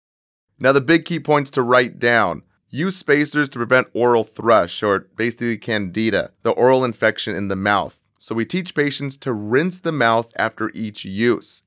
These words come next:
And big one here, do not swallow the water.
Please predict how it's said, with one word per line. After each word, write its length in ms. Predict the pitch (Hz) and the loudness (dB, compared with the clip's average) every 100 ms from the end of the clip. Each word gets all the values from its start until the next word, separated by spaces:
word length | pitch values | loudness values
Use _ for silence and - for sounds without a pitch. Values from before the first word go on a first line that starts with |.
| - | -2
And 440 | 131 147 147 110 | 0 2 0 0
big 220 | 120 143 | 2 4
one 160 | 123 110 | 2 0
here, 280 | 101 95 - _ _ _ | 0 -2 -6 _ _ _
do 140 | 117 | -4
not 520 | 107 101 104 117 120 - | -2 -2 0 0 0 -6
swallow 420 | - 107 104 104 | -10 -2 0 0
the 100 | 92 | -2
water. 480 | 92 98 98 73 | 0 2 2 -2